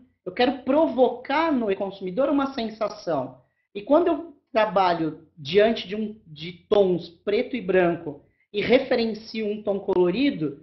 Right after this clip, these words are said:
de cara isso vai me remeter uma ideia.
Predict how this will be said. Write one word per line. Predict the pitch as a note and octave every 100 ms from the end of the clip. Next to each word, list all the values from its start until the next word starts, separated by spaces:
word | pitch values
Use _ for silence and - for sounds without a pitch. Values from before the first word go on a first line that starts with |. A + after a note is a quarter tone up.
| _ _
de | D#3 B3+ -
cara | - C4+ D4+ B3+
isso | A3+ G#3
vai | G#3
me | G#3+ G3
remeter | G#3 G#3 G#3 G3+
uma | G3+ F3+
ideia. | D#3+ D3+ C#3+ C3+ -